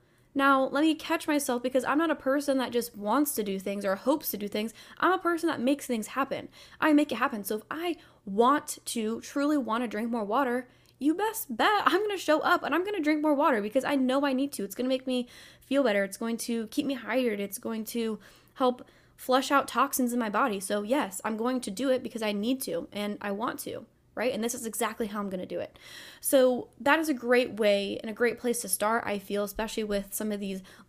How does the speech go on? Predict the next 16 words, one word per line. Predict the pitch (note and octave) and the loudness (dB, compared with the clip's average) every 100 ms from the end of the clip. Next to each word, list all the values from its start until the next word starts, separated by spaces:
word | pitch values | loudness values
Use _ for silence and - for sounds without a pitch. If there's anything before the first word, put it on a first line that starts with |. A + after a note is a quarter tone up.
| G3+ | -2
goals | G3+ G#3+ B3 A#3 | 0 2 2 2
that | G#3 | 0
are | G3+ | 0
going | G3+ G3 | -2 -4
to | G3 | -4
be | G3+ | -8
coming | G3+ G3+ | -6 -4
ar-, | G3+ G3 - | -4 -4 -6
around. | G3+ G3+ G3 G#3+ | -4 -2 -2 -4
And | C4 | -6
as | E4+ F4 A#3+ | -4 -4 -2
women, | G#3+ A3+ | -2 -2
I | G3+ | -2
just | G3 G3+ | -4 -10
feel | - - G3 | -12 -12 -8
like | G3+ F#3+ | -8 -8